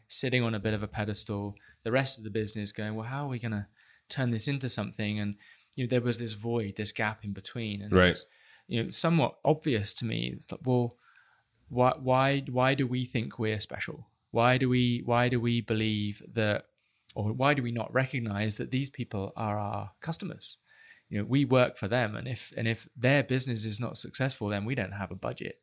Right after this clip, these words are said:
Speaker 2: Yeah.
Speaker 1: And so I just, I just, I flipped the culture when I got there, and then I started, I just thought that, well, you know, they, they had done an amazing job, and I thought, "Well, if I codify that, um, and if I bring some of the other knowledge that,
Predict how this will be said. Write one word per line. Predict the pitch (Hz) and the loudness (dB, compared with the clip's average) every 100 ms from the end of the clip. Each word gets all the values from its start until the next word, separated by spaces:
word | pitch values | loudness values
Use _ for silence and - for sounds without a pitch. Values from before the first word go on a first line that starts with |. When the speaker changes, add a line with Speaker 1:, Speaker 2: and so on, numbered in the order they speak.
| _ | _
Speaker 2:
Yeah. | 85 73 - - - - | 2 2 -2 -18 -6 2
Speaker 1:
And | 117 | 4
so | 131 | 6
I | 123 | 6
just, | 151 - - | 6 4 2
I | |
just, | 110 - - | 0 -2 -2
I | - | -10
flipped | - 165 - | -2 -2 -2
the | - | -12
culture | - 127 - - 143 143 | -4 -4 -4 -6 -6 -6
when | 120 113 | -6 -6
I | |
got | 107 110 - | -4 -4 -2
there, | 110 117 117 - - - | -2 -2 -6 -10 -20 -2
and | 123 | 4
then | 127 | 6
I | 131 | 4
started, | 123 - 139 131 - | 2 0 0 0 -4
I | 120 | 0
just | 147 147 - | 2 2 2
thought | 123 - | 0 0
that, | 117 - | -2 -2
well, | 120 120 117 _ _ _ _ - - _ _ | -2 -2 -4 _ _ _ _ -20 -20 _ _
you | - 123 | -8 -8
know, | - | -2
they, | 131 139 143 | 0 0 0
they | 135 | 2
had | 143 131 | 2 2
done | 123 120 | 0 0
an | 113 | 0
amazing | 117 123 117 113 | 0 0 0 -2
job, | 107 147 139 | 0 2 2
and | 110 | -2
I | 110 | -4
thought, | 113 117 | -4 -4
"Well, | 113 110 - | -4 -6 -8
if | - | -8
I | 135 | -6
codify | 135 127 127 - 87 - | -4 -2 -2 -4 -8 -8
that, | - 52 - - - - - - - - | -8 -10 -12 -20 -20 -20 -20 -20 -20 -6
um, | 120 113 113 113 - | 0 0 0 -4 -2
and | 120 | -2
if | 117 120 | 0 -2
I | 110 | -4
bring | 123 123 | -2 0
some | 120 123 | 0 -2
of | 117 107 | -6 -6
the | 110 | -6
other | 110 110 | -4 -4
knowledge | 107 107 110 104 - | -4 -4 -4 -6 -6
that, | 110 104 - | -6 -6 -8